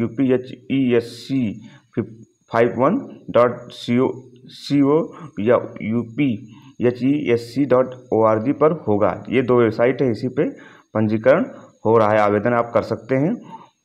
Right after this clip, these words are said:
फीस जमा करने की अंतिम तिथि क्रमशः सात व आठ अगस्त है।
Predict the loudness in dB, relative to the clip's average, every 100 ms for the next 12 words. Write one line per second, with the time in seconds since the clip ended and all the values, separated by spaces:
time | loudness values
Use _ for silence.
0 | 0 2 4 2 2 0 0 0 0 0
1 | 0 0 -4 -4 -4 -6 -2 -2 0 0
2 | 0 -4 -14 -20 _ _ -20 -2 2 2
3 | 0 -6 -14 0 2 2 0 2 2 2
4 | 2 2 0 -2